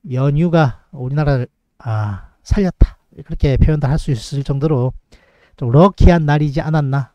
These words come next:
그렇게 생각합니다. 현재 미국 선물도 반등, 아, 추가로 반등하고 있으니까요.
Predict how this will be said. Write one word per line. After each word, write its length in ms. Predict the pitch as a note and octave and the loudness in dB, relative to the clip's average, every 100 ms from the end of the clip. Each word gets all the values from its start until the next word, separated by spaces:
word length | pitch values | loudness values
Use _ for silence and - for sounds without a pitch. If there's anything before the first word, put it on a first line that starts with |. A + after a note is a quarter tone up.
| _ | _
그렇게 180 | - - | -20 -14
생각합니다. 500 | C#3+ C3 B2 B2 - _ _ _ _ - | -12 -10 -12 -14 -18 _ _ _ _ -14
현재 460 | C3+ C#3+ B2 C3+ - | -10 -6 -8 -8 -12
미국 260 | C3 C#3+ | -10 -8
선물도 680 | - D#3 C#3+ C3 A#2+ C3+ A#2+ _ _ _ _ _ _ _ _ _ _ _ _ _ _ - | -2 0 2 0 2 2 0 _ _ _ _ _ _ _ _ _ _ _ _ _ _ -4
반등, 540 | A2 A#2+ A#2+ D3 C3 - _ _ _ _ | -2 -2 2 2 0 -8 _ _ _ _
아, 100 | A#2+ | -20
추가로 580 | - D3 D3+ A2 C#3+ D#3 - | -18 -14 -12 -12 -16 -18 -8
반등하고 580 | A#2+ B2+ D3 - D#3+ | -4 0 0 0 0
있으니까요. 760 | A#2+ - E3+ F#3 D3 A2 A#2+ | -2 -2 -2 0 0 0 -2